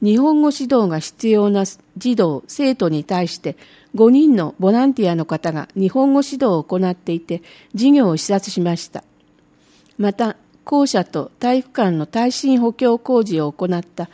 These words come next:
上友小学校では、耐震補強箇所の視察と全学年の授業を参観しました。今後、三芳町にも日本移住者や帰国子女の増加が考えられる中では、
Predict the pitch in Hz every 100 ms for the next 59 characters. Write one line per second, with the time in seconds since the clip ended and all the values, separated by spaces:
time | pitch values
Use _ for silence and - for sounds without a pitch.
0 | - - - 214 247 254 269 254 262 247
1 | 240 240 - 170 151 277 135 - _ _
2 | 247 254 - 262 247 220 208 226 226 226
3 | 220 180 147 143 - 180 - 180 175 -
4 | - - - 247 302 220 180 - 208 202
5 | 208 196 220 240 208 151 - 196 190 185
6 | 185 175 - 175 165 - - - _ _
7 | _ _ _ _ _ _ - 220 226 214
8 | 202 - _ 220 254 285 311 294 262 175
9 | 156 147 - 202 196 277 285 196 190 196
10 | 240 214 156 147 147 - - - 262 269
11 | - 254 208 156 175 190 208 208 196 190
12 | 208 226 233 233 208 180 180 156 165 165
13 | 147 143 143